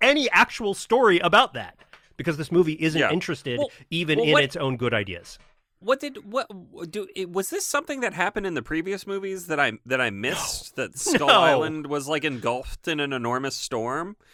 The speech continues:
Speaker 2: Because all of a sudden, I mean, there, there are so many weird little plot tangents that feel like they are, they are playing off of something that happened earlier in the series. Like, for instance, Alexander Skarsgård,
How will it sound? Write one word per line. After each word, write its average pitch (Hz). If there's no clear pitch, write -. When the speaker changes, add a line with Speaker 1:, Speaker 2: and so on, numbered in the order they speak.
Speaker 2:
Because 202
all 233
of 285
a 269
sudden, 254
I 247
mean, 269
there, 269
there 240
are 247
so 311
many 349
weird 214
little 185
plot 180
tangents 170
that 160
feel 190
like 165
they 143
are, 139
they 143
are 135
playing 175
off 156
of 120
something 139
that 123
happened 120
earlier 127
in 110
the 98
series. 139
Like, 196
for -
instance, 190
Alexander 151
Skarsgård, 165